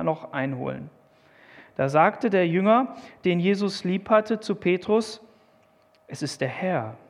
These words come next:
Als Simon Petrus hörte, dass es der Herr war, gürtete er sein Obergewand um, denn er war nackt, und warf sich in den See. Die anderen Jünger aber kamen mit dem Boot,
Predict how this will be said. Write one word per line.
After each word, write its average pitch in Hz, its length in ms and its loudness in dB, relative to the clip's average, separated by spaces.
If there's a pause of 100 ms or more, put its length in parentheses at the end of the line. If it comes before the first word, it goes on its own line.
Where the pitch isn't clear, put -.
(680)
Als 131 240 -2
Simon 151 280 0
Petrus 185 600 -2 (360)
hörte, 208 600 4 (160)
dass 175 220 2
es - 240 -6
der 170 120 2
Herr 170 540 2 (640)
war, 156 340 4
gürtete 226 520 2
er 196 160 4
sein 180 240 2
Obergewand 170 680 0
um, 208 320 0 (460)
denn 165 140 2
er 160 180 0
war 156 140 2
nackt, - 500 -2 (440)
und 160 260 0
warf 202 260 4
sich - 460 -4
in 180 240 -2
den 180 180 -4
See. 131 400 -4 (1040)
Die - 100 -2
anderen 226 380 4
Jünger 214 320 4
aber 175 220 2
kamen 196 440 0
mit 170 180 -4
dem 156 120 -2
Boot, 190 540 -2